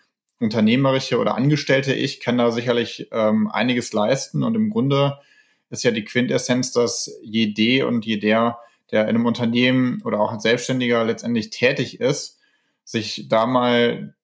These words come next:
die Gesamtsituation zumindest angucken kann und auch über das Thema informieren kann, was könnte ich denn tun, wo könnte ich mir dann auch vielleicht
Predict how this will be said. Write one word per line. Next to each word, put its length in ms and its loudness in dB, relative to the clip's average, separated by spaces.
die 260 0
Gesamtsituation 960 0
zumindest 440 -2
angucken 440 -2
kann 260 -2
und 160 -2
auch 140 0
über 140 0
das 160 -2
Thema 560 0
informieren 640 2
kann, 240 -2
was 200 -2
könnte 220 0
ich 140 -4
denn 160 -2
tun, 320 -2
wo 100 -6
könnte 240 -2
ich 140 -6
mir 80 0
dann 160 2
auch 120 0
vielleicht 380 -4